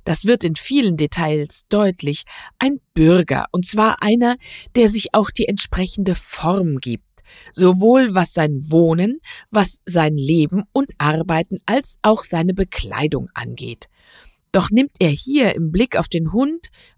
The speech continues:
eine humanistische Position ein, indem er seine Sympathie zum Ausdruck bringt für ein Wesen, das im Hause der Buddenbrooks keinen Platz gefunden hätte und das immer Spöhlmann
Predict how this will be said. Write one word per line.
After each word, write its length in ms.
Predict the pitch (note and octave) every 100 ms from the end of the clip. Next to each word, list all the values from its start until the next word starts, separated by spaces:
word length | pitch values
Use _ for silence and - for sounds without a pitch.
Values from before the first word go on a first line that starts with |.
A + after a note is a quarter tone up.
| -
eine 200 | C4 C4
humanistische 920 | A#3+ B3 G3+ C#3 B2+ D#3+ - D3 -
Position 760 | - C3 B2 - - C#3+ D#3+ -
ein, 340 | D#3 D3 D#3 - - - -
indem 380 | C4 A#3 A3 A3
er 120 | G#3
seine 260 | G3 F#3+ F3+
Sympathie 600 | F3+ F3 F3+ - - C#3+
zum 220 | - D3
Ausdruck 520 | - C3 - C#3 B2+
bringt 500 | - C#3+ C#3 - - - - _
für 220 | - -
ein 180 | D#3+ C#3
Wesen, 540 | C3+ D3 E3 F#3 C4+ F4+ - _ _ _
das 200 | - C#3+
im 200 | - D#3
Hause 320 | F3 A#3+ A#3 F#3
der 180 | C#3+ - -
Buddenbrooks 720 | D#4 C#4+ G3 D3 A3+ - -
keinen 380 | - F3+ D#3 D#3+
Platz 340 | D#3+ C3 -
gefunden 440 | - C3+ C3+ C3 D3
hätte 340 | D3 - A#3 - _ _ - _ _ -
und 180 | G3
das 200 | F3+ - - _ _ -
immer 380 | C4 A3 D#3+ D3
Spöhlmann 880 | - - B3 C4 D#3 B2+ B2 D#3